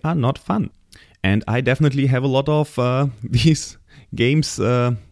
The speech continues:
in my shelf, uh, which I designed, and I'm really, I think they are bad. They're really bad. And that's normal. And, um,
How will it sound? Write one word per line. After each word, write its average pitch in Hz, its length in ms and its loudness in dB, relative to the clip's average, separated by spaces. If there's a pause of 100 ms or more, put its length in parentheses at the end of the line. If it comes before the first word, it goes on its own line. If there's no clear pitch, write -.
(280)
in 131 120 -2
my 127 160 0
shelf, 160 580 -2
uh, 131 240 0
which 131 240 -2
I 131 80 2
designed, 131 480 -2
and 113 400 0 (260)
I'm 117 200 2
really, 120 200 4 (520)
I 87 140 -6 (260)
think 85 240 -2
they 101 120 -2
are - 160 -2
bad. 156 400 0 (220)
They're 98 160 -2
really 131 280 4
bad. 147 320 -2 (600)
And 113 140 0
that's - 180 0
normal. 139 340 0 (140)
And, 90 300 -2
um, 92 420 -4